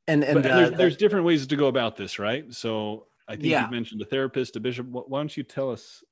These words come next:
Speaker 2: tell us
Speaker 1: Well, yeah,
Speaker 2: more what
Speaker 1: yeah.
Speaker 2: that looks like?
Speaker 1: Um, I, I also did just wanna reiterate the fact, so important in this is do not, do not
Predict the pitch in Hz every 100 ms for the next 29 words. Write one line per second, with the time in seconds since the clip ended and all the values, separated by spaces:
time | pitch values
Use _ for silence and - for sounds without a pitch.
0 | _ _ - 175 170 - 180 165 127 123
1 | 185 107 104 - 98 92 147 143 135 147
2 | 160 - 160 170 - 143 143 127 - 139
3 | 147 135 131 131 131 120 120 113 107 123
4 | 117 104 _ _ - _ _ _ - -
5 | - 143 139 123 127 123 120 120 113 -
6 | 123 113 - _ _ _ _ _ _ _
7 | - 160 170 156 143 127 113 - - -
8 | _ _ _ _ _ _ 139 139 139 143